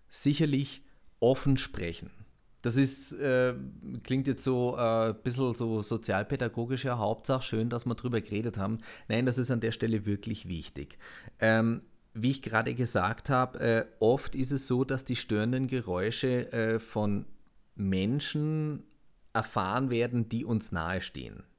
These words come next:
Ja? Äh, deswegen ist es umso wichtiger, ähm, die Familie mit einzubeziehen und, ähm, ja,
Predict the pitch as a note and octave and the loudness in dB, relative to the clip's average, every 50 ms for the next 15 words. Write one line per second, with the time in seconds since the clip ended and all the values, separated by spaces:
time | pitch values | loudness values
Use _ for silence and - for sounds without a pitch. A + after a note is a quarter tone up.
0 | _ _ _ _ _ _ _ - F2 F2 F2 G2+ B2 D3 C#3+ - - - - - | _ _ _ _ _ _ _ -10 -6 -4 -2 -2 -2 -4 -4 -8 -16 -20 -20 -20
1 | - - - - - _ - B2 A#2 A2+ A2+ A#2+ B2 - A2+ A#2+ B2 C3 C3+ C3 | -20 -20 -20 -20 -20 _ 2 4 4 4 4 2 0 0 0 2 2 4 4 4
2 | B2 C3+ B2+ - B2 B2 B2 C3+ C#3 C#3+ D3 C3+ - A2 G#2+ A#2 A#2+ - - C#3+ | 4 4 2 2 4 4 4 4 4 2 2 0 0 -2 -2 -2 -4 -2 -2 -2
3 | C#3+ C3 C3+ B2+ B2+ C3 C3 B2+ - - A#2 A2+ A2+ A2+ A2+ A2+ A2+ A2+ A2+ B2 | 2 4 4 4 4 2 0 -2 -2 0 2 2 4 2 2 2 0 0 -2 -4
4 | A#2 - B2+ A#2 A2+ G#2 G#2 A2+ B2+ C3 B2+ A#2+ A#2 - - F2 F#2 G2 A2+ C3 | -2 0 0 2 2 2 2 2 2 2 2 2 0 0 -2 -4 -4 -2 -2 -2
5 | - - C3+ A#2+ C3 B2 - - - A#2 A#2+ B2 C3 C3 C3+ C3 - A#2 A2+ A2+ | -2 -2 -2 -2 -2 -4 -2 -4 -2 0 0 0 0 0 0 -2 -4 -2 0 0
6 | A2 A2+ A#2 A#2 G#2+ - - - A2+ A2+ A2 A2 A2 A2 A2 G#2+ G#2+ - - - | 2 2 0 0 -2 -4 -4 -2 0 0 0 0 0 0 -2 -4 -6 -8 -16 -20
7 | - - - - - - - - - _ - - - _ - - _ - _ _ | -20 -20 -20 -20 -20 -20 -20 -20 -20 _ -20 -20 -20 _ -20 -20 _ -20 _ _
8 | _ - - - D2 E2 F#2 A#2 D3 E3 D3+ A#2+ | _ -14 -12 -8 -6 -4 0 2 2 2 2 0